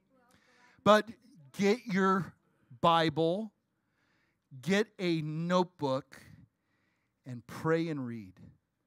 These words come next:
and see what God will do. How about your finances?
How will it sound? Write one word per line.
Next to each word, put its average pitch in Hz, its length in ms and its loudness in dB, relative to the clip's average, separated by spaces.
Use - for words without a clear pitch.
and 135 120 -12
see 202 420 -4
what 139 320 -6
God 143 540 -4
will 123 160 -6
do. 107 320 -10
How - 100 -16
about 208 140 -6
your 190 100 -8
finances? 156 720 -12